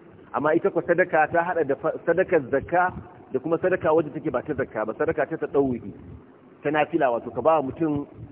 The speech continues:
sadaka. Abin da ake nufi da sadaka shine duk abin da ka bayar da shi saboda Allah. Ka bayar da shi kana neman lada wajen Allah. To wanda ka bayar da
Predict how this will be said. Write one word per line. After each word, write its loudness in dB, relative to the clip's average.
sadaka. 4
Abin 0
da 6
ake 2
nufi 0
da 2
sadaka 2
shine -4
duk 2
abin 0
da 2
ka -4
bayar 4
da -4
shi -14
saboda -4
Allah. -2
Ka -4
bayar 4
da -4
shi -10
kana -2
neman 0
lada 2
wajen 0
Allah. -4
To 0
wanda 6
ka 2
bayar 4
da 4